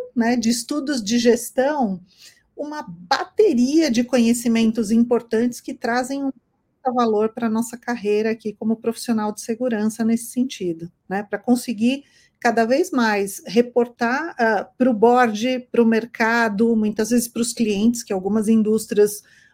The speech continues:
levam esse conhecimento pra, ah, ah, pra o cliente, pra dizer, "Olha, eu confio em mim, porque eu trabalho a segurança aqui dentro."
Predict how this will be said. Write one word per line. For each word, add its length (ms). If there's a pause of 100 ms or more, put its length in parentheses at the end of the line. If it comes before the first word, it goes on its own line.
levam 480
esse 160
conhecimento 760
pra, 320
ah, 360
ah, 40 (160)
pra 140
o 60
cliente, 600 (420)
pra 120
dizer, 260
"Olha, 220
eu 300 (280)
confio 380
em 100
mim, 260
porque 260
eu 60
trabalho 460
a 40
segurança 560
aqui 140
dentro." 420